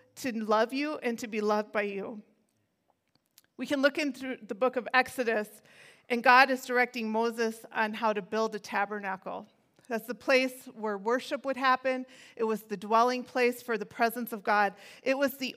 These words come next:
only place the Israelites could go to access the presence of God.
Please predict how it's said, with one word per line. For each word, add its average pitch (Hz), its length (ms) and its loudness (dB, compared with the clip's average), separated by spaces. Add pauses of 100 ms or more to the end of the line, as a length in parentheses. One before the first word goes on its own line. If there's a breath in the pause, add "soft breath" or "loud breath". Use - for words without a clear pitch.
only 311 540 4
place 226 480 0
the - 200 -6
Israelites 220 640 0
could 226 140 -8
go 196 260 2
to - 180 -10
access 208 500 -2
the - 120 -10
presence 202 480 -6
of 175 100 -16
God. - 300 -6